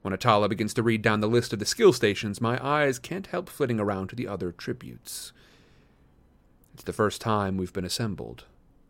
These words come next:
on level ground, simple clothes. My heart sinks.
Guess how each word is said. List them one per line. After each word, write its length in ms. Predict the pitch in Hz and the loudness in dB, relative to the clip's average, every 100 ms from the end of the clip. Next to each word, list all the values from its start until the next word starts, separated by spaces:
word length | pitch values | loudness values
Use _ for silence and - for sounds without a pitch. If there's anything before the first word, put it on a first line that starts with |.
| - | -10
on 120 | 85 | -6
level 220 | 87 110 | -2 0
ground, 640 | 123 123 117 113 110 110 - _ | 2 4 4 4 0 -2 -8 _
simple 380 | - - 98 107 | -8 -6 -6 -8
clothes. 580 | - 101 92 90 - - _ _ _ _ _ _ _ _ _ _ _ _ - | -4 0 0 -2 -6 -16 _ _ _ _ _ _ _ _ _ _ _ _ -2
My 100 | 110 | 0
heart 440 | 107 139 139 131 - | 0 2 0 0 -8
sinks. 840 | - 120 76 - - - - - | -4 -2 -4 -10 -12 -12 -12 -14